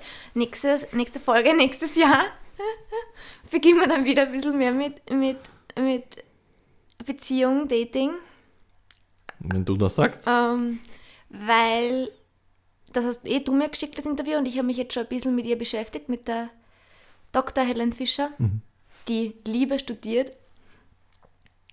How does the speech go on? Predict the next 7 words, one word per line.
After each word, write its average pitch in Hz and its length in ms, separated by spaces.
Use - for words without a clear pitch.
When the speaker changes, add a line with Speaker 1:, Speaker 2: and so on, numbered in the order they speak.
Speaker 1:
Ähm, 208 600
also 202 180
eines 247 460
meiner 214 240
größten 226 400
Vorbilder 190 500
jetzt. 220 400